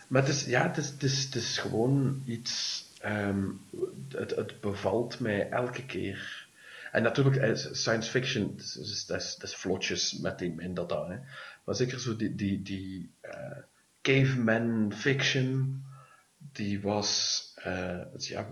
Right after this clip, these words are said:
wist ik veel dat ik dat wou lezen. Maar hij, daar mag hij gerust heel gauw nog eens naar terugkeren om er nog veel meer mee te maken, want hij doet dat voortreffelijk. Zijn, zijn, zijn vuile tekenstijl is ook iets waar ik in het begin eigenlijk niet zo gek van was,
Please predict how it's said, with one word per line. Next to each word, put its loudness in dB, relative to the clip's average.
wist -4
ik -4
veel 2
dat -2
ik -6
dat -2
wou 0
lezen. -4
Maar -2
hij, -4
daar -2
mag -2
hij -4
gerust -8
heel 2
gauw 2
nog 2
eens -8
naar -8
terugkeren -6
om -2
er -6
nog -4
veel 0
meer 0
mee 0
te -6
maken, -2
want -6
hij -4
doet -6
dat -6
voortreffelijk. -12
Zijn, 2
zijn, 2
zijn 0
vuile 0
tekenstijl 0
is -6
ook -6
iets -8
waar -6
ik -8
in -2
het -4
begin 0
eigenlijk -6
niet -6
zo -4
gek -4
van -6
was, -8